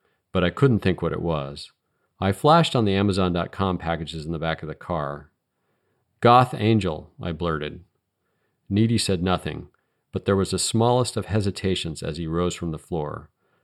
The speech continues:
I stood to face him. "You sent her gifts, didn't you? You met her here and started sending her gifts anonymously like the rest of those sickos." "You've no proof of that," he said tersely. "I'll get it."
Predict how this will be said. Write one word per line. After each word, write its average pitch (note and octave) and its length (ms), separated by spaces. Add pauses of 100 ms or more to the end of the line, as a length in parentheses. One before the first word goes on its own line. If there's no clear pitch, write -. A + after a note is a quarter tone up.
(100)
I G2+ 120
stood G#2+ 280
to F#2+ 80
face F2+ 320
him. D2 220 (560)
"You D3+ 160
sent D#3 240
her A#2+ 80
gifts, A2+ 400
didn't A2+ 340
you? D2+ 240 (320)
You A2 140
met C3 220
her F#3 100
here G#2 240
and B2+ 100
started F#2+ 380
sending C3 300
her B2 100
gifts A2 340
anonymously G2 640
like G2 200
the G2+ 80
rest G#2+ 340
of G#2+ 80
those E2 260
sickos." D2 540 (960)
"You've E2+ 180
no G2 220
proof A#2 300
of E2+ 100
that," C#2 320 (220)
he F#2 140
said E2+ 260
tersely. D#2+ 540 (680)
"I'll G2+ 220
get G#2+ 240
it." - 260